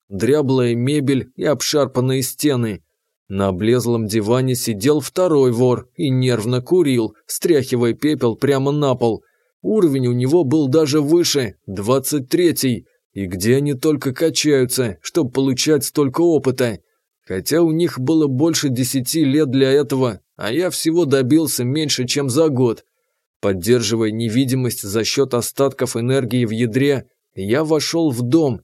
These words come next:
и тут же атаковал парня молнией. Тот как на пружинах подскочил и бросился к окну, но не сумел выбить доски. Затем я призвал засранца, чётко контролируя его действия.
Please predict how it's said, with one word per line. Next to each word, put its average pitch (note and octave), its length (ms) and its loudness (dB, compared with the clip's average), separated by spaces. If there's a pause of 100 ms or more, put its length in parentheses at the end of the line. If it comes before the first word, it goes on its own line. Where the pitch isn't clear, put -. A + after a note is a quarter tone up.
и G2+ 180 -6
тут D3+ 340 -2
же C#3 140 2
атаковал C3+ 640 0
парня D3 400 0
молнией. C3 680 0 (320)
Тот F#3 220 2
как D#3 220 -2
на D3+ 100 0
пружинах E3+ 640 2
подскочил C#3 680 0
и B2+ 60 2
бросился C3+ 580 0
к D3 100 -4
окну, D3 500 0 (260)
но A2 260 -4
не F#3 140 0
сумел E3+ 460 0
выбить C3 440 0
доски. C3 560 0 (260)
Затем A2 500 0
я C3 160 2
призвал C3 480 0
засранца, C3+ 800 0 (100)
чётко D#3+ 420 -2
контролируя C#3 720 2
его C3 280 0
действия. C3 680 0